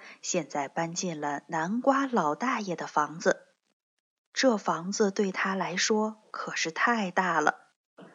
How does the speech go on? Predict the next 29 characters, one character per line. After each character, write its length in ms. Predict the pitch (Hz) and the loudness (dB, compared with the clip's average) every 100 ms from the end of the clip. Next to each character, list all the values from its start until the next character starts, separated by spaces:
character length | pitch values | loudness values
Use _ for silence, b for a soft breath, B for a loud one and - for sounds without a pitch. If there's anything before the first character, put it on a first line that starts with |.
| _ | _
他 220 | - - | -4 0
很 160 | - 190 | 0 -2
害 260 | 175 247 240 | 0 0 2
怕。 440 | - 311 214 - _ _ _ _ _ _ | 2 2 0 -4 _ _ _ _ _ _
他 220 | - 170 | 0 0
想 480 | 160 - 156 135 143 | 0 0 -2 -2 -2
了 120 | 165 | 0
又 300 | 220 277 226 | 6 6 6
想， 540 | 185 160 139 - 156 b b b b | 2 0 -4 -4 -6 b b b b
决 220 | - 240 | 2 4
定 340 | 269 294 262 247 | 4 4 4 2
在 220 | 302 269 | 2 4
门 260 | 196 165 240 | 4 2 2
上 260 | 285 233 | 4 4
挂 220 | 233 277 | 2 2
个 140 | 208 175 | 2 0
铃 340 | 170 165 240 | -2 -2 2
铛， 200 | 294 170 - _ _ | 4 2 -2 _ _
再 180 | - 165 | 0 2
贴 260 | 156 196 185 | 2 0 2
上 200 | 180 170 | 2 0
一 160 | 196 | 0
张 240 | 180 220 247 | 2 2 2
字 180 | 269 226 | -2 -2
条， 460 | - 165 175 269 | 0 2 2 0
上 260 | - - 202 | -2 0 0
面 160 | 180 175 | 0 -2
写 220 | 170 147 | -2 2
着 220 | 165 170 | 2 2